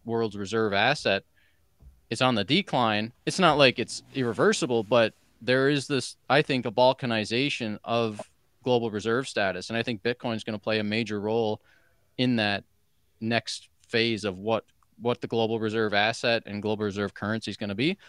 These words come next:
I'm not, like, one of the people, I used to be one of the people that's like, "Bitcoin's gonna be the global reserve currency," but more so now, I think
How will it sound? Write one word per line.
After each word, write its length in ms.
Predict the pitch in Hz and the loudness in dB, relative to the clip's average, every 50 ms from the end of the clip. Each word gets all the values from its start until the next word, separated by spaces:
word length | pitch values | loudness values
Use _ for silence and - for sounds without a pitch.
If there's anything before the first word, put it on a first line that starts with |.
| - - _ _ _ _ _ - | -20 -20 _ _ _ _ _ 2
I'm 160 | 113 127 147 | 2 4 4
not, 180 | 147 147 143 - | 6 4 4 4
like, 180 | 135 131 120 | 2 -2 0
one 160 | 139 135 127 127 | -2 -4 -2 -2
of 80 | 123 | -4
the 80 | 117 113 | -6 -8
people, 320 | - - 131 - - 123 | -10 -10 -10 -4 -2 0
I 60 | 120 | 0
used 280 | 127 131 151 156 - - | 0 0 -4 -6 -8 -10
to 60 | 139 | -6
be 120 | 123 131 131 | -4 -2 -2
one 120 | 127 123 | -2 -2
of 60 | 120 | -2
the 60 | 113 | -4
people 240 | - - 127 120 117 | -6 -8 -4 0 0
that's 180 | 113 110 - - | 0 0 0 0
like, 180 | 123 113 104 - - - - _ | 0 0 0 -2 -10 -12 -8 _
"Bitcoin's 380 | - 185 - - 180 170 160 135 | -4 -4 -2 0 -2 -2 0 0
gonna 160 | 180 170 160 | -2 -2 0
be 100 | 151 151 | -2 -4
the 220 | 131 151 190 185 | -2 0 0 0
global 380 | 165 151 170 170 170 160 165 156 | 0 2 4 4 4 4 2 0
reserve 340 | 156 139 156 165 151 139 - | 0 0 2 2 0 0 0
currency," 500 | - 170 175 170 160 - 131 113 101 - - | 0 2 2 2 2 0 -2 -6 -6 -4 -6
but 100 | 131 123 | -6 -2
more 220 | 143 143 151 156 | 0 0 0 0
so 220 | 147 - - 139 131 | 0 0 -2 0 0
now, 300 | 127 120 123 123 123 120 | 2 2 2 2 2 2
I 100 | 117 113 | 2 0
think 400 | - - 113 110 101 - - | -2 -4 -6 -6 -8 -10 -16